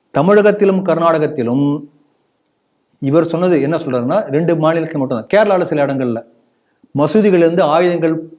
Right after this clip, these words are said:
பதுக்கி வைக்கப்பட்டு அவை வெள்ளையர்களுக்கு எதிராக போரில் பயன்படுத்தப்பட்டன. செஞ்சது யாரு? திப்பு சுல்தான். எதுக்காக செஞ்சார்? திப்புடைய வாள்ல எழுதியிருக்கு, திப்புடைய வாள் இன்னைக்கு இருக்கு, போய் பார்க்கலாம்.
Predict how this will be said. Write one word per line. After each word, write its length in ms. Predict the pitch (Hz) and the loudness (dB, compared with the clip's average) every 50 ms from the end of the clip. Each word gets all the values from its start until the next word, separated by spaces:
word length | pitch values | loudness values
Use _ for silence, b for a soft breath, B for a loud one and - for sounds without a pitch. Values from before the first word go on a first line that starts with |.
| _ - | _ -2
பதுக்கி 280 | 151 165 196 170 156 190 | 0 0 0 0 0 0
வைக்கப்பட்டு 640 | 165 156 156 156 143 151 131 117 - - 156 175 160 | 0 0 0 -2 -4 -4 -6 -8 -4 -4 -2 -2 -2
அவை 220 | 127 131 147 175 | -2 0 0 0
வெள்ளையர்களுக்கு 480 | 160 139 151 165 165 165 147 147 135 123 | 0 0 0 0 0 0 0 0 -2 -2
எதிராக 360 | 135 143 139 135 131 139 170 | -2 -2 -2 -2 -4 -4 -6
போரில் 520 | - - - 143 143 147 175 175 - b b b b b _ - | -10 -6 -4 -2 -2 -2 -2 -4 -6 b b b b b _ -4
பயன்படுத்தப்பட்டன. 920 | 135 143 147 139 139 - 131 - 123 - 113 107 113 123 127 120 107 - - - _ _ _ _ _ _ _ _ _ _ _ _ _ _ _ _ _ _ _ _ _ _ - 151 | -2 -2 -2 -2 -4 -4 -6 -8 -8 -8 -6 -4 -2 -2 -2 -2 -4 -8 -12 -18 _ _ _ _ _ _ _ _ _ _ _ _ _ _ _ _ _ _ _ _ _ _ -4 -2
செஞ்சது 260 | 170 175 214 208 185 | 2 4 2 2 4
யாரு? 680 | 175 165 165 170 175 170 170 170 175 185 - - - - - _ _ _ _ _ _ _ _ - 160 | 2 2 4 4 4 4 2 2 0 0 -2 -6 -10 -18 -20 _ _ _ _ _ _ _ _ -6 -6
திப்பு 140 | 151 165 | -4 -4
சுல்தான். 460 | 180 - 156 131 113 - 120 104 113 - _ _ _ _ _ _ _ _ _ _ _ _ _ _ | -4 -4 -4 -6 -6 -8 -10 -12 -12 -16 _ _ _ _ _ _ _ _ _ _ _ _ _ _
எதுக்காக 520 | 127 160 208 - 226 220 214 - - 185 | -2 -2 0 2 4 2 2 2 0 -6
செஞ்சார்? 380 | 170 151 160 160 165 175 - - - - - _ _ _ _ _ _ _ _ _ _ _ _ _ _ _ _ _ _ 202 | -4 0 2 2 2 0 -2 -8 -14 -18 -20 _ _ _ _ _ _ _ _ _ _ _ _ _ _ _ _ _ _ -2
திப்புடைய 380 | 202 185 214 240 233 208 202 185 147 143 | -2 2 2 4 6 6 6 4 4 2
வாள்ல 400 | 156 175 208 240 247 247 240 226 | 4 4 6 6 6 4 4 4
எழுதியிருக்கு, 440 | 202 202 202 196 190 185 185 156 127 - | 4 4 4 2 0 0 0 -4 -4 -2
திப்புடைய 380 | - 156 170 214 208 190 175 156 | -4 -2 0 2 4 4 2 2
வாள் 220 | 160 170 196 196 | 2 2 2 2
இன்னைக்கு 340 | 170 175 190 208 202 196 202 | 0 0 0 0 2 2 0
இருக்கு, 180 | 185 185 190 | 0 0 0
போய் 100 | 185 180 | -2 -2
பார்க்கலாம். 600 | 165 - 160 165 170 170 - 165 139 117 - - | 0 0 0 0 0 0 0 -2 -2 -2 -4 -14